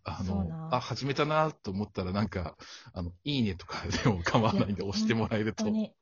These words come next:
Speaker 1: <laughs>
Speaker 2: 超励みになります。
Speaker 1: ありがたい。
Speaker 2: 本当によろしくお願いします。
Speaker 1: はい。
Speaker 2: <laughs> さて、そんな、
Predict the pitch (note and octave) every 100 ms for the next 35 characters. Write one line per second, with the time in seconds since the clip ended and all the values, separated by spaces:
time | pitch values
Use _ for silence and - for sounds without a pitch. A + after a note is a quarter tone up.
0 | - - - - - - G#3+ A#3+ B3 G3+
1 | F3 E3+ E3+ E3+ D#3+ D3+ G#2 F#2+ F2+ D#3+
2 | D#3 E2+ - _ E3+ E3 D#3+ D#3+ D#3+ -
3 | E3+ F3 F#3 F#3+ _ _ _ C4+ C4 C4
4 | - _ _ - - - - _ - C#4+
5 | F3+ - - A#3+ A#3 A#3 A#3